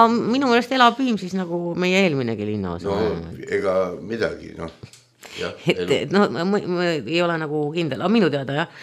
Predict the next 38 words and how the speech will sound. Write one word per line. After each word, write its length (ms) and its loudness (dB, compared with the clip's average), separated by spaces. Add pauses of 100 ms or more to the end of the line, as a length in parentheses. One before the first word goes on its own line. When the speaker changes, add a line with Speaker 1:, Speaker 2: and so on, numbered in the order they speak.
(260)
Speaker 1:
Aga, 400 0
aga 100 -4
see 160 2
selleks, 440 2
et, 280 -8
äh, 400 2
Roheliste 480 2
väravate 300 6
tänaval 340 4
ikka 180 -2
meil 180 2
on 120 2
postkast 480 -2
olemas, 320 2
aga 200 2 (260)
tegelikult 420 0
on 100 0
lihtsam, 360 0 (160)
äh, 180 0
tulla 240 2
ja 120 6
rääkida 460 0
selles 280 -4
Speaker 2:
See 80 -8
Speaker 1:
mõttes. 160 6
Speaker 2:
võtab 180 2
kole 160 6
palju 240 4
aega, 300 2
äkki 220 -2
on 100 2 (100)
mitu 240 -4
inimest, 380 -6
kes 180 -8
tulevad, 340 0
nii 140 -6
et 100 -2
postkast 600 -2